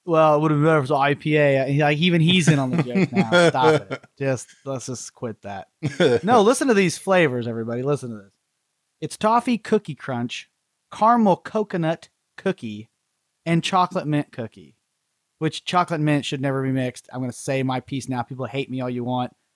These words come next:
Speaker 1: I don't like chocolate mint. It's not good. But I'm hoping this stout
Speaker 2: You're
Speaker 1: changes my, uh, opinion on it.
Speaker 2: you're completely wrong. It's gonna be the best one of the bunch. I guarantee it, man.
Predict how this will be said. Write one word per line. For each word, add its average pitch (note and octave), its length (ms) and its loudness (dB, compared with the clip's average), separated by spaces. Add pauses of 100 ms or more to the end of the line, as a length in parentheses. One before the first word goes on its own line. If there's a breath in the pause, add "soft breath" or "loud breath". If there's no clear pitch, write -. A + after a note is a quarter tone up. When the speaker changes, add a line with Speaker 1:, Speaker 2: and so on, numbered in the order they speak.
(140)
Speaker 1:
I - 20 -12
don't D3+ 200 2
like D3 160 2
chocolate C3+ 340 -2
mint. B2+ 220 -2
It's - 120 -10
not A#2+ 180 -6
good. A2+ 200 -12
But C#3+ 160 0
I'm C3 80 -4
hoping F3+ 360 0
this D#3+ 180 2
stout C3 420 -6 (280)
Speaker 2:
You're A#2 360 2
Speaker 1:
changes C#3+ 260 2
my, C3+ 280 2
uh, B2 240 -2
opinion A#2+ 400 -4
on G#2 140 -16
it. G2+ 120 -20
Speaker 2:
you're C#3 140 2
completely D3+ 440 2
wrong. B2 300 4
It's C#3 140 0
gonna D3 160 0
be C3+ 100 2
the B2+ 80 0
best C3 300 2
one C3 80 -2
of B2 40 2
the A#2+ 60 4
bunch. A2+ 320 0
I A#2+ 100 2
guarantee A#2+ 600 -2
it, G#2+ 180 -4
man. G#2 380 -8